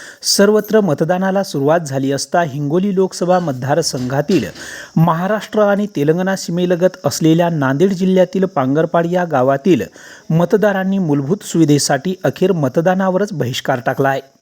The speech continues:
मानवांच्या जीवनातील महत्त्वाची ठरलेली वाहिनी म्हणून मोबाईल टॉवर दूरसंचार निगम या वाहिनीकडे पाहिले जाते. मात्र ही वाहिनी आजही ग्रामीण भागात म्हणावी तशी पोहोचलेली नाही.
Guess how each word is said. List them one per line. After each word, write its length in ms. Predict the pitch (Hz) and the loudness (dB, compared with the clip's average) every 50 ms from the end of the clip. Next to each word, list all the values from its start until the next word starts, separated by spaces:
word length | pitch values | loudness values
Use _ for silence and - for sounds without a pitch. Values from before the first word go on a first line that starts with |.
| _ _ _ _ _ _ _ _ _ _ _ _ _ _ - - - - - _ - | _ _ _ _ _ _ _ _ _ _ _ _ _ _ -20 -20 -20 -20 -16 _ -4
मानवांच्या 800 | 160 151 151 156 165 170 185 202 220 226 226 220 226 - 220 220 | 0 2 2 2 2 2 0 0 2 2 0 0 0 2 0 0
जीवनातील 580 | 165 147 151 165 180 185 185 - - 208 196 196 | 0 0 -2 0 0 0 0 0 0 0 0 0
महत्त्वाची 680 | 185 147 139 147 156 156 175 175 185 175 - - 202 | 2 2 2 2 0 0 0 0 0 0 0 -4 -6
ठरलेली 480 | - - 139 135 143 151 156 160 175 | -6 -4 -6 -2 2 2 4 4 4
वाहिनी 400 | 180 160 139 127 131 131 151 190 208 | 4 4 2 0 -2 -2 -2 0 2
म्हणून 340 | 196 185 185 185 196 190 190 | 2 2 2 2 2 0 0
मोबाईल 460 | 165 147 143 139 156 160 180 185 180 - | 2 2 2 2 4 2 2 2 0 0
टॉवर 260 | 190 175 175 185 180 175 | 0 2 2 2 -2 -2
दूरसंचार 640 | 151 139 143 147 - - 147 151 143 - 190 180 185 | -4 -6 -6 -6 -6 -6 -6 -4 -2 0 0 0 0
निगम 380 | 175 151 131 131 165 185 185 | -2 -4 -2 -2 0 -2 0
या 200 | 180 185 196 196 208 - - - - - - - - 175 | 0 0 0 0 -2 -6 -12 -20 -20 -20 -20 -10 -4 -2
वाहिनीकडे 520 | 151 156 156 156 156 156 139 170 165 185 | 0 0 0 -2 -4 -4 -2 -2 -2 -2
पाहिले 360 | - - 135 131 135 139 135 | -2 -2 -4 -2 0 0 0
जाते. 340 | 127 143 143 - 156 156 - - _ _ _ _ _ _ _ _ _ _ _ - | 0 0 0 2 0 0 -2 -4 _ _ _ _ _ _ _ _ _ _ _ -6
मात्र 300 | 175 175 175 170 - 196 | -4 -2 -2 -2 0 0
ही 140 | 208 202 233 | 2 2 2
वाहिनी 340 | 220 214 202 208 208 214 226 - - | 2 2 2 0 0 0 -2 -4 -2
आजही 380 | 156 151 156 156 180 180 208 214 | -2 -2 -2 -2 -2 -4 -6 -6
ग्रामीण 460 | 170 151 160 156 156 180 202 202 185 | -4 0 0 0 0 0 -4 -6 -6
भागात 360 | 175 175 180 190 190 185 - | -4 -4 -2 -2 -2 -2 -2
म्हणावी 380 | 160 147 139 139 143 147 180 196 | 0 0 2 2 2 0 0 -2
तशी 280 | - 175 151 - 208 | -2 -2 -4 -4 -6
पोहोचलेली 600 | 196 - 151 139 139 131 - 139 143 143 143 147 | -4 -2 0 2 2 0 0 0 0 2 2 2
नाही. 380 | 143 143 135 135 147 151 156 | 2 2 0 0 0 -2 -2